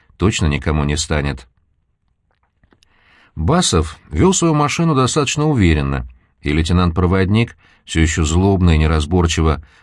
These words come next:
ругающийся из-за прокушенного языка, пока что был едва ли не самым бесполезным членом экипажа. Демьяненко хотя бы исполнял обязанности штурмана. Толку мизер,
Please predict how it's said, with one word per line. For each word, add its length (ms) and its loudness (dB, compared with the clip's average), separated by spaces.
ругающийся 920 0
из-за 200 0
прокушенного 640 0
языка, 520 0
пока 300 -2
что 180 -2
был 180 2
едва 260 0
ли 80 2
не 100 2
самым 360 0
бесполезным 640 0
членом 400 0
экипажа. 580 -4
Демьяненко 760 2
хотя 320 -2
бы 100 2
исполнял 480 2
обязанности 580 0
штурмана. 640 0
Толку 340 2
мизер, 480 4